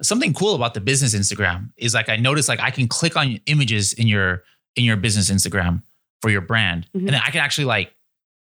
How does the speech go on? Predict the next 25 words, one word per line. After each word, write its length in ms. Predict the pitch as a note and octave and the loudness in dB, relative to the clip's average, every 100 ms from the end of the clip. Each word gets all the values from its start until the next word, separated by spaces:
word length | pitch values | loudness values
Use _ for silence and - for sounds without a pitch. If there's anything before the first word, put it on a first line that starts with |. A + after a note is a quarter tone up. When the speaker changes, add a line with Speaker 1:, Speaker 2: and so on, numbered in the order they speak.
| _ _ _ | _ _ _
Speaker 1:
one 220 | C3 G3 | 0 0
click, 300 | F#3+ G3+ C3 - | 0 -2 -2 0
and 80 | C#3 | 0
then 100 | C3 | 2
it'll 140 | C3 | 0
take 260 | B2 E3+ E3+ | 2 0 2
me 80 | D#3 | 0
to 60 | |
somewhere 340 | B2+ D3 C3+ C3 | 2 2 2 0
where 80 | A2+ | 0
I 60 | |
can 120 | A#2 | 0
actually 200 | B2+ - | 0 -2
purchase 400 | F#2+ - C#3 A2+ | -2 -2 0 0
your 80 | G2+ | -2
product. 340 | - F#2+ D#2 - | -2 -2 -2 -2
So 80 | |
Speaker 2:
Yeah. 60 | C3+ | 0
Speaker 1:
is 80 | C#3+ | 2
that 200 | D3+ E3+ | 0 0
taking 300 | F3 F3+ E3 | 0 2 2
me 120 | D#3 | 2
to 100 | D3+ | 0
the 60 | C#3 | 0
Shopify? 640 | A2 B2 - - F3 F#3+ | 0 0 -2 -2 0 0